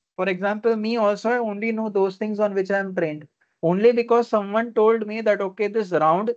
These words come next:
thing in the night sky that you see is called a moon. Only then I came to know that, okay, this is called a moon.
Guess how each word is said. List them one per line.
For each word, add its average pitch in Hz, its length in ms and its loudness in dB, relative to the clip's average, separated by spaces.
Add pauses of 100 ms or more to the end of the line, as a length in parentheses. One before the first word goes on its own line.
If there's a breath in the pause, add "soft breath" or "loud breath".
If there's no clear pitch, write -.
thing 208 220 -4
in 202 120 -6
the 208 140 -2
night 180 320 0
sky 196 240 -2
that 180 200 0
you 175 120 0
see 170 360 -4 (200)
is 180 180 0
called 185 240 4
a 190 100 2
moon. 190 400 -4 (600)
Only 214 260 -4
then 240 240 2
I 254 180 -4
came 233 260 -2
to 233 100 -4
know 214 120 -2
that, 196 160 2
okay, 196 200 -2
this 190 180 -2
is 190 40 -12
called 185 200 2
a 180 60 0
moon. 165 220 -8